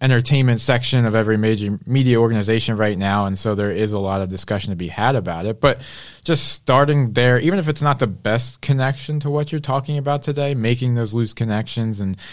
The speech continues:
it just gets the juices going. Like, they're going to be willing to talk and discuss media after that, even if it has nothing to do with Kanye West or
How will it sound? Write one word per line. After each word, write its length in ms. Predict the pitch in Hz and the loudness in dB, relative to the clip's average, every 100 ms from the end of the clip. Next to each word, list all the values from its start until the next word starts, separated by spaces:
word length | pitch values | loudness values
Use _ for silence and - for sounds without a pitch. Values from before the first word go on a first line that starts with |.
| - | -10
it 80 | 143 | -4
just 360 | 175 143 101 101 | -2 -4 -6 -4
gets 320 | 113 110 - | -2 -2 -6
the 160 | 110 98 | -8 -6
juices 480 | 92 107 - 92 | -4 -4 -4 -8
going. 400 | 85 104 95 82 | -2 0 0 -2
Like, 180 | 85 87 | -4 -6
they're 160 | 110 101 | -4 -4
going 440 | 92 110 107 107 | -2 0 0 0
to 80 | 104 | 0
be 100 | 98 | -2
willing 380 | 98 104 101 95 | 0 0 -2 -4
to 100 | 92 | -8
talk 400 | - 104 92 101 | -4 -2 -2 -4
and 100 | 90 | -6
discuss 600 | 87 - 101 90 85 95 | -6 -6 -4 -4 -6 -2
media 420 | 117 131 104 87 | 2 2 0 -2
after 300 | 92 95 92 | -4 -4 -6
that, 320 | 85 87 85 | -4 -6 -4
even 240 | 127 127 113 | -2 0 -2
if 140 | 95 | -2
it 40 | 95 | -4
has 200 | 98 101 | -4 -4
nothing 260 | 92 101 | -4 -4
to 80 | 92 | -6
do 160 | 95 110 | -2 -2
with 180 | 92 | -4
Kanye 360 | - 98 92 92 | -6 -6 -4 -4
West 420 | 92 92 92 - | -4 -4 -6 -8
or 160 | 98 | -8